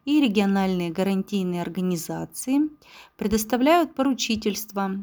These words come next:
и гарантии по кредитам и другим обязательствам, таким как займы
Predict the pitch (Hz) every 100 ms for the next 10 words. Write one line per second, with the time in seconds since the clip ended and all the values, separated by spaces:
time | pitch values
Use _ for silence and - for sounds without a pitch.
0 | - - 247 220 196 175 180 165 - 180
1 | - 190 185 180 180 254 311 262 - 254
2 | 214 202 185 180 170 175 233 254 277 254
3 | 226 226 226 - - _ 220 214 240 208
4 | 190 175 160 214 277 277 269